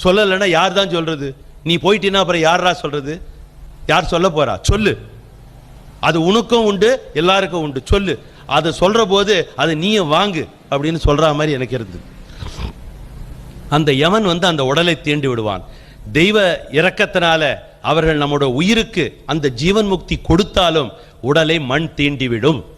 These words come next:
இது நிச்சயாதி நிச்சயம். அவங்க உத்தரவில்லை, இந்த உத்தரவு மீறணும் அப்படின்னா, ஏன் ஒரு நா-, சா-, நேரம் வரைக்கும் சாப்பிட்டா பரவாயில்லன்னாங்க,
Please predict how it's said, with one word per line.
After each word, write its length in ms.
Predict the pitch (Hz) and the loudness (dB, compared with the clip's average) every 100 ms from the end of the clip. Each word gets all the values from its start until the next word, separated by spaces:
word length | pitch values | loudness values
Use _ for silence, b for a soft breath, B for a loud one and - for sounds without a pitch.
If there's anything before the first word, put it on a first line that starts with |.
| - - - - - - - - - - - - - - | -20 -18 -12 -12 -12 -18 -20 -20 -20 -20 -20 -18 -16 -6
இது 260 | 127 160 165 | 0 2 4
நிச்சயாதி 760 | 139 170 - 208 190 190 180 | 2 0 2 2 4 2 0
நிச்சயம். 460 | 175 143 165 139 107 - b b b b | -4 -2 0 -2 -2 -12 b b b b
அவங்க 340 | 127 151 156 | 0 2 2
உத்தரவில்லை, 640 | 147 156 214 196 185 202 | 2 2 2 2 2 2
இந்த 300 | 165 180 185 | 2 0 2
உத்தரவு 460 | 170 175 214 196 190 | 0 0 0 2 2
மீறணும் 500 | 151 202 196 185 190 | 2 2 2 0 0
அப்படின்னா, 600 | 165 147 139 131 131 143 B B B B | -2 -2 -4 -2 -2 -2 B B B B
ஏன் 500 | 147 185 220 185 - - - | 2 2 2 -2 -8 -16 -16
ஒரு 280 | 113 147 190 | -2 2 4
நா-, 180 | 190 180 - | 4 2 2
சா-, 260 | 175 170 B - | 2 0 B -6
நேரம் 340 | 143 196 208 | 0 2 2
வரைக்கும் 340 | 190 185 - 185 | 0 -2 -2 0
சாப்பிட்டா 460 | 180 180 - 196 | 0 0 0 0
பரவாயில்லன்னாங்க, 840 | 170 175 190 180 170 156 147 143 | 2 4 2 2 0 -2 -2 0